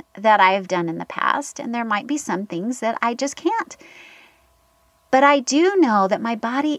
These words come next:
is capable of so much more. I would just need to find other ways. And as far as my connection being over <laughs> with my family, that is definitely not true. In fact, it sounds so ridiculous when I think about, when I say it out loud.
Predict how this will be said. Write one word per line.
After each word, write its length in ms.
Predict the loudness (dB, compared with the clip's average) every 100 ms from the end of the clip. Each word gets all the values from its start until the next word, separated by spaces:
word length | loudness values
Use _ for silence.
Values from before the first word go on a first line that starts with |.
| 2
is 300 | 4 4 0
capable 680 | -2 0 0 0 2 0 2
of 240 | 2 2
so 720 | 0 -8 0 4 4 4 0 -2
much 520 | -2 -2 -4 -8 -12
more. 580 | -8 0 2 2 0 -8 _ -20 -20 -20 -20 -16 0
I 160 | 2
would 140 | 2 2
just 200 | 0 0
need 260 | -2 -2
to 180 | -4 -6
find 720 | -6 0 2 2 -2 -4 -6 -10 _ -4
other 260 | -2 0
ways. 460 | 4 4 2 -2 -8
And 160 | -8 -8
as 160 | -8
far 260 | 0 2 2
as 140 | 0
my 180 | -4 -6
connection 720 | -10 -8 -2 -2 -2 -2 -2
being 320 | -2 -6 -6 0
over 580 | 2 2 4 4 4 0 _ _ -10
<laughs> 100 | -8 0 0 2 0 0 -2 _ _ -16 -16 -4
with 180 | -4 0
my 160 | 0 0
family, 440 | 0 0 0 0
that 160 | 0 0
is 160 | -2
definitely 640 | 2 4 4 2 -2 -2 -2
not 260 | 2 2 2
true. 280 | -2 -2
In 120 | -2 2
fact, 260 | 2 2
it 100 | -6
sounds 300 | 0 2 2
so 180 | 2 2
ridiculous 680 | 4 2 0 0 2 2 0
when 180 | 2 2
I 140 | 2
think 200 | 2 0
about, 280 | 2 2 2
when 120 | 0
I 100 | 0
say 260 | 2 2 4
it 80 |
out 180 | 4 2
loud. 360 | 2 2 0